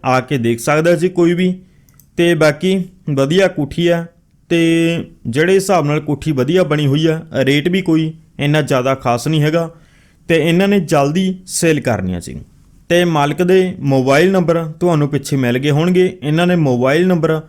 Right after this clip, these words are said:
ਦਿੱਤਾ ਹੋਇਆ ਜੀ, ਆਪਾਂ ਪਿੱਛੇ ਵੀ ਦੱਸਿਆ ਸੀਗਾ, ਮਤਲਬ ਦੱਸਿਆ ਨਹੀਂ ਸੀਗਾ, ਸਕਰੀਨ 'ਤੇ ਲਿਖ ਕੇ ਲਾਤਾ ਸੀਗਾ, ਨੜਿਨਵੇਂ ਇੱਕ ਸੌ ਸੰਤਾਲੀ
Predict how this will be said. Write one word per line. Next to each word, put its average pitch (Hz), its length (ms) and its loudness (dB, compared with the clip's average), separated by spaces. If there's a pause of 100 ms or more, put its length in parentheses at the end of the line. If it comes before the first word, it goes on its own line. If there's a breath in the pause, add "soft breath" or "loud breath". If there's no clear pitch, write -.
(600 soft breath)
ਦਿੱਤਾ 143 280 0
ਹੋਇਆ 175 240 4
ਜੀ, 175 120 0
ਆਪਾਂ 185 240 0
ਪਿੱਛੇ 175 300 -2
ਵੀ 190 100 -2
ਦੱਸਿਆ 170 360 0
ਸੀਗਾ, 170 320 0 (280)
ਮਤਲਬ 151 340 -2
ਦੱਸਿਆ 156 280 0
ਨਹੀਂ 175 100 0
ਸੀਗਾ, 190 200 -2
ਸਕਰੀਨ 170 420 -2
'ਤੇ 175 120 0
ਲਿਖ 147 260 0
ਕੇ 175 100 2
ਲਾਤਾ 101 280 -2
ਸੀਗਾ, 90 320 -8 (580)
ਨੜਿਨਵੇਂ 160 540 2
ਇੱਕ 175 100 -2
ਸੌ 180 200 -2
ਸੰਤਾਲੀ 147 640 -2